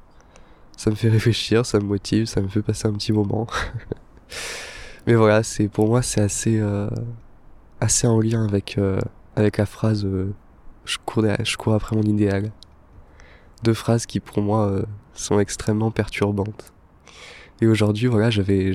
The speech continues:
j'avais envie déjà, bah, de, de te tenir au courant, comme quoi il y aurait moyen qu'un jour,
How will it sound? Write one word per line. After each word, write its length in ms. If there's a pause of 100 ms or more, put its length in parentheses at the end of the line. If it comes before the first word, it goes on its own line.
(140)
j'avais 300
envie 260
déjà, 320
bah, 140
de, 280 (760)
de 100
te 140
tenir 360
au 60
courant, 340
comme 220
quoi 220
il 40
y 60
aurait 160
moyen 720
qu'un 260
jour, 460